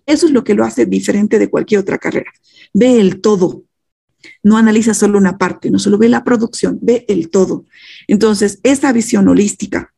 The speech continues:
desde arriba es la que le posibilita hacer una gestión integral muy buena dentro de las empresas. Y ahí en las empresas, lo que te imagines. Dentro de las empresas, también nuestros ingenieros ambientales,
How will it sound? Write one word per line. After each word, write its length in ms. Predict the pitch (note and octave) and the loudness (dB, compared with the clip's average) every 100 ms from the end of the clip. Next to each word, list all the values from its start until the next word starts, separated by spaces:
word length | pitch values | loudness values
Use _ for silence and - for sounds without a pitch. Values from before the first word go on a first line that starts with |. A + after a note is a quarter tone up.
| - | -6
desde 220 | F3 - | -4 -2
arriba 420 | F#3+ A3 G3 F#3+ - - - | 0 0 0 -4 -12 -20 -4
es 120 | G3+ | 0
la 160 | G#3 G#3 | 0 0
que 240 | G#3 - _ - | -4 -4 _ 0
le 180 | G#3+ | 0
posibilita 560 | G#3 G#3 G#3+ G#3 A3+ B3 | 0 -2 0 0 0 -2
hacer 240 | A3+ A3+ | 0 0
una 180 | A3+ G#3+ | 2 2
gestión 540 | - F#3+ F#3+ - C#4+ A#3+ | 0 -8 -8 2 4 4
integral 520 | G3 F#3 A3 B3+ C4+ - _ _ - | 4 0 0 -2 -4 -14 _ _ -4
muy 360 | G#3 G#3+ B3 F4 | 4 6 6 6
buena 280 | A3+ G3+ G#3+ | 4 2 0
dentro 260 | F#3+ G3 | -2 0
de 40 | F3 | 0
las 180 | - - | -2 -4
empresas. 380 | - - - - | -6 -6 -12 -2
Y 100 | C#4+ | 2
ahí 200 | F#4+ D4+ | 4 4
en 140 | B3+ | 4
las 180 | B3+ A3+ | 2 -2
empresas, 480 | A3 G#3+ A3 A3+ - | -2 0 0 -2 -4
lo 100 | F#3+ | -4
que 100 | - | -2
te 100 | - | -2
imagines. 500 | - - - - - _ - - - | -2 -4 -12 -18 -18 _ -20 -20 -18
Dentro 440 | - C#4+ C5 - D4 | -4 -2 0 2 2
de 80 | F#3+ | 2
las 220 | - G3 | -2 -6
empresas, 500 | F#3 F3 G3 - - | -4 -4 -4 -8 -6
también 420 | G3+ - A3+ A#3 | -4 2 2 4
nuestros 320 | G#3+ G3+ G3 | 0 -2 -6
ingenieros 360 | G3 F3+ G3 G3 | -4 0 0 2
ambientales, 720 | F#3 F3+ F#3 F3 F3+ G#3 | -2 0 0 0 2 0